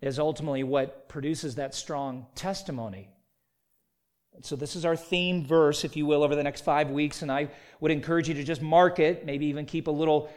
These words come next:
bookmarker there in the pages of your Bible so you could go back to it and learn it together. Because as followers of Jesus, we want to develop and maintain the kind of testimony that Paul is speaking of here, and that ultimately is tied to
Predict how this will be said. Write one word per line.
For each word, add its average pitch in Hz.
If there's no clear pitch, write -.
bookmarker 170
there 165
in 160
the 143
pages 160
of 147
your 151
Bible 151
so -
you 147
could 139
go 143
back 151
to 175
it 160
and 135
learn 143
it 156
together. 139
Because 151
as 160
followers 190
of 190
Jesus, 151
we 156
want 170
to -
develop 156
and 147
maintain 143
the 147
kind 151
of 147
testimony 156
that 139
Paul 160
is 147
speaking 143
of 123
here, 135
and 147
that 160
ultimately 151
is 127
tied 156
to 139